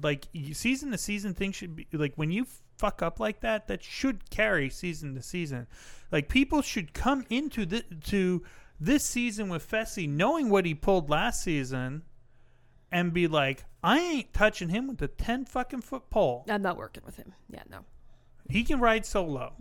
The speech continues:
Speaker 2: Right.
Speaker 1: And, and
Speaker 2: Or he can ride with Casey, but
Speaker 1: and, you know, it's like, you're,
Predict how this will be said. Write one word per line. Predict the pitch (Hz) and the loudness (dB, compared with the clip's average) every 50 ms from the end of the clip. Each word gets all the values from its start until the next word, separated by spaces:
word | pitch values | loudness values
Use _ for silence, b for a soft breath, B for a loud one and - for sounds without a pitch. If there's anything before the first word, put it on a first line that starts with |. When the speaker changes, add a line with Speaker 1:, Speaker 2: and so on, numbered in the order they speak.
| - - - - | -20 -20 -14 -10
Speaker 2:
Right. | 196 165 - - - - - - - - - _ - _ _ _ | -10 -10 -10 -10 -16 -20 -20 -20 -20 -20 -20 _ -20 _ _ _
Speaker 1:
And, | - 175 180 185 185 180 175 | 2 2 2 2 -2 -6 -6
and | 165 180 180 190 | -6 -4 0 2
Speaker 2:
Or | 202 208 | 4 4
he | 214 226 | 6 6
can | 240 214 | 4 4
ride | 202 190 196 190 | 6 4 4 4
with | 196 - | 2 -2
Casey, | - 226 214 180 - - 151 131 - | 0 0 0 0 -2 -8 -10 -12 -12
but | - 170 156 - - - - - - - - - | -10 -8 -8 -8 -10 -12 -18 -20 -20 -18 -14 -12
Speaker 1:
and, | 156 160 175 180 - - | -8 -6 -4 -4 -4 -4
you | 156 - - 160 185 | -4 -4 -4 -2 -2
know, | 170 151 151 165 190 | 0 0 0 0 0
it's | 185 180 - - | -2 -4 -4 -6
like, | 175 175 170 - - - - b b b b b b b b b b b b b b - - - - - | -6 -8 -8 -12 -16 -18 -18 b b b b b b b b b b b b b b -20 -20 -20 -20 -20
you're, | - - 185 156 147 180 226 240 | -16 -10 -8 -4 -2 -2 -2 -2